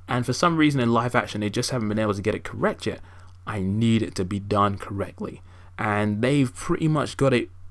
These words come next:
down to a T with the Flash T V series, even though sometimes when he's running really quickly, he still looks like he's running in slow motion during those quick close-up shots, and they look so stupid. But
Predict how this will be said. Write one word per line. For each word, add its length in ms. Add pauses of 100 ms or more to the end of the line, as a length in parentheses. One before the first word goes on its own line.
(200)
down 260
to 100
a 60
T 220
with 160
the 60
Flash 300
T 160
V 160
series, 420
even 220
though 140
sometimes 640
when 140
he's 160
running 280
really 200
quickly, 360
he 80
still 280
looks 200
like 140
he's 120
running 220
in 80
slow 300
motion 320
during 240
those 140
quick 300 (300)
close-up 340
shots, 220
and 80
they 60
look 180
so 180
stupid. 640 (640)
But 320